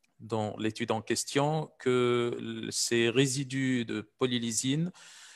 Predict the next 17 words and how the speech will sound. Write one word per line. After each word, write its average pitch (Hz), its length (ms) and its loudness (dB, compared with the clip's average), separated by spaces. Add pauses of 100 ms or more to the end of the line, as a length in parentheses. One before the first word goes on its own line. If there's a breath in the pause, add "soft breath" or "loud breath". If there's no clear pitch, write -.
(200 loud breath)
euh, 110 220 2
conjugués 127 600 4
permettent 127 600 2
de 120 280 -2
détecter 139 800 2
les 120 280 2
endroits 135 420 4
où 147 60 2
il 127 60 4
y - 20 8
a 127 60 6
des 123 120 2
cassures 110 640 0 (680)
et 170 200 10
de 139 120 4
les 131 160 8
réparer. 123 600 4